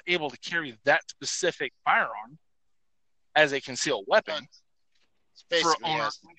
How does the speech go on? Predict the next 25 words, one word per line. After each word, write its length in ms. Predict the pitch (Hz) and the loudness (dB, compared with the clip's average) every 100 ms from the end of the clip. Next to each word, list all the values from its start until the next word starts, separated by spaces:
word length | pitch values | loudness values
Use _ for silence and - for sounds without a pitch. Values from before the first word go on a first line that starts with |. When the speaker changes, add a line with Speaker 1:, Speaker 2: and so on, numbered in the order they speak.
| 185 | -20
Speaker 2:
with 360 | 180 165 160 220 | -14 -14 -14 -16
money. 300 | 120 - - _ _ _ _ _ _ _ _ _ _ - | -16 -16 -20 _ _ _ _ _ _ _ _ _ _ 2
Speaker 1:
Yeah, 160 | 262 - _ | 2 2 _
well, 360 | 156 165 170 151 - | 2 8 8 6 2
that, 300 | 143 147 170 _ | 4 6 4 _
and 240 | 170 151 | -8 -6
like 180 | 131 120 | -8 -8
I 60 | 123 | -10
said, 280 | - 175 - 123 | -6 -6 -6 -8
if 100 | 139 _ _ _ _ _ _ _ _ _ _ _ _ _ - | -8 _ _ _ _ _ _ _ _ _ _ _ _ _ -4
at 140 | 151 - | -2 0
that 180 | 156 - | -2 -2
point, 340 | 196 185 156 _ _ _ _ _ _ _ _ _ _ - | -2 -2 -4 _ _ _ _ _ _ _ _ _ _ 4
that 300 | 180 190 170 | 6 6 4
gives 280 | - 175 147 | -2 -2 -2
authorities 680 | 139 175 175 185 156 135 | -8 -6 -4 -4 -6 -12
the, 160 | - 120 123 _ _ 127 _ | -14 -14 -18 _ _ _ _
well, 220 | 131 120 110 _ _ _ _ | -6 -6 -8 _ _ _ _
I'm 220 | 127 120 | -6 -4
not 160 | 123 110 | -10 -10
saying 220 | 143 120 | -12 -12
authorities, 440 | 98 147 139 117 123 | -14 -6 -6 -6 -12
I'm 120 | 123 | -10
saying 480 | - 135 127 120 113 _ _ _ _ _ 120 | -4 -4 -4 -8 -14 _ _ _ _ _ -10
the 400 | 139 131 123 120 | -6 -6 -8 -12